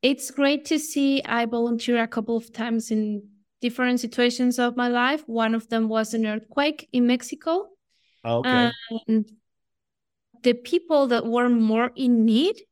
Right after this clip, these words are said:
Speaker 1: like, we were there to help them, to try to get stuff out of their homes and get, move the rocks and follow the orders of the people who knew what they were doing. We were just there to help and deliver food and stuff like that. So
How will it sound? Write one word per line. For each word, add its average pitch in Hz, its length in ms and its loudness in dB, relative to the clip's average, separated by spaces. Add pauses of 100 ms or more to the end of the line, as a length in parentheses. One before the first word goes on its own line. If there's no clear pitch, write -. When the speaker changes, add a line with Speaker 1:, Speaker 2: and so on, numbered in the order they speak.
(540)
Speaker 1:
like, 226 240 0
we 262 120 2
were 285 200 4
there 254 220 4
to 254 180 0
help 214 380 -2
them, 240 320 2
to 240 120 -4
try 226 300 0
to 226 260 -2
get 220 260 0
stuff 214 380 0
out 202 320 -4
of 220 160 0
their 202 140 0
homes 269 640 0
and 214 180 -2 (540)
get, - 260 -2
move 247 280 6
the 233 100 4
rocks 269 640 2
and 220 380 0
follow 240 180 2
the 220 160 0
orders 220 380 0
of 196 160 -4
the 208 80 -2
people 233 400 0
who 226 180 0
knew 220 320 4
what 214 300 -2 (100)
they 208 120 0
were 208 140 0
doing. 277 300 2
We 233 60 2
were 208 160 0
just 202 240 -6
there 202 240 2 (160)
to 214 100 -2
help 220 380 0
and 220 120 0
deliver 214 340 0
food 233 280 0
and 220 100 0
stuff 208 260 -2
like 214 180 -4
that. 208 200 -2
So 208 300 -2